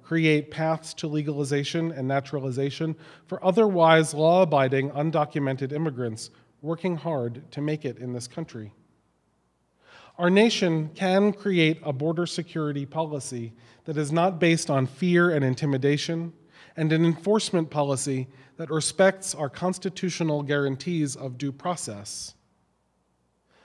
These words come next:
Our nation can and must enact comprehensive immigration reform that creates immigration policies in line with the values and ideals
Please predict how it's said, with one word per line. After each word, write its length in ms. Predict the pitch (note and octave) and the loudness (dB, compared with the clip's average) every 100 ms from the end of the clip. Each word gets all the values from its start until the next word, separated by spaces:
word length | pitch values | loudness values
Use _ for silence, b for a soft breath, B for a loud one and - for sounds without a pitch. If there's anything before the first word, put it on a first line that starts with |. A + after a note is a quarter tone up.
| b b | b b
Our 120 | D#3+ | -2
nation 500 | E3 G3 G3+ F#3 D#3 | 2 2 0 -2 -4
can 500 | D3+ F3 E3 D#3+ D#3+ D#3+ | -4 -4 -2 -2 -4 -6
and 300 | D#3 D#3+ D3 | -4 -4 -2
must 500 | D#3+ D3+ A2+ - - b b _ | -2 -2 -4 -10 -16 b b _
enact 540 | D#3 D3+ D#3 D3+ - | 0 2 2 0 -8
comprehensive 800 | - F3 F3 E3+ D#3 C#3+ C#3+ C3 | -4 -2 0 -2 -2 -2 -4 -2
immigration 640 | C#3 C3 A#2+ D3+ - A#2+ | -2 -2 -2 -4 -4 -6
reform 540 | A#2 A2 - A#2+ G#2+ G2 _ _ _ b b b | -8 -10 -8 -6 -6 -12 _ _ _ b b b
that 120 | D3+ | -8
creates 400 | - F3+ F3+ F3 | 0 4 4 4
immigration 640 | G3 G3 F#3 F3+ F3+ E3+ | 4 4 6 4 4 0
policies 580 | D#3 F3 E3 D3+ D#3 D3 | 0 0 0 0 0 -2
in 140 | D#3 D3 | -2 -2
line 520 | D3 D#3 E3 F3 F3+ | 4 6 6 6 2
with 200 | E3 E3+ | 0 -2
the 80 | C3 | -2
values 560 | C#3+ D3+ E3 E3 D#3+ | 2 2 2 -2 -2
and 160 | D3 C#3+ | -6 -2
ideals 600 | C3+ C3+ E3 C#3+ B2+ | -2 -2 -2 -2 -2